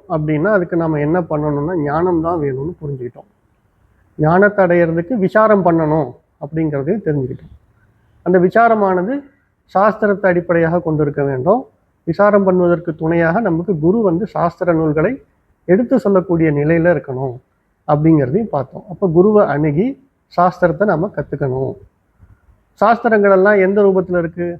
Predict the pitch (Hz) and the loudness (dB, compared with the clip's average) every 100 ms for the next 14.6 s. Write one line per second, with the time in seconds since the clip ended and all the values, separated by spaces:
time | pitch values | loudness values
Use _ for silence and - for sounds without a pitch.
0 | - 160 214 240 226 190 160 160 156 170 | -8 -6 -2 0 0 0 0 -4 -2 -2
1 | 139 - _ _ _ 170 220 220 202 208 | -4 -6 _ _ _ 4 4 6 4 4
2 | 208 180 165 170 180 160 147 180 247 _ | 2 0 0 0 0 -2 -4 -6 -10 _
3 | _ - - - 180 196 226 190 196 233 | _ -20 -6 0 2 2 -2 0 2 4
4 | 185 151 196 185 160 160 123 - _ _ | 4 4 2 0 2 2 0 -6 _ _
5 | _ _ _ _ _ - 156 170 156 214 | _ _ _ _ _ -4 0 2 2 2
6 | 254 - _ _ _ _ 151 151 147 202 | -2 -14 _ _ _ _ 0 2 4 2
7 | 208 208 196 226 190 175 180 180 208 147 | 2 2 4 2 2 2 2 2 0 0
8 | 151 175 175 202 269 _ _ _ _ _ | 0 0 -2 -4 -8 _ _ _ _ _
9 | - 160 175 208 226 180 185 190 180 214 | 0 4 4 4 2 2 2 0 0 0
10 | 262 _ - 165 190 190 180 185 160 180 | -4 _ -4 0 2 0 -2 0 2 4
11 | 180 190 175 156 160 156 143 147 202 160 | 4 4 2 -2 -6 -4 -4 -2 -2 -4
12 | 143 160 170 147 139 165 196 143 165 - | -4 -2 -2 -2 -2 -4 -6 -8 -14 -16
13 | - _ _ _ 170 190 151 143 151 135 | -20 _ _ _ -4 -4 -4 -6 -4 -2
14 | 127 123 - _ 160 | -2 -6 -10 _ -4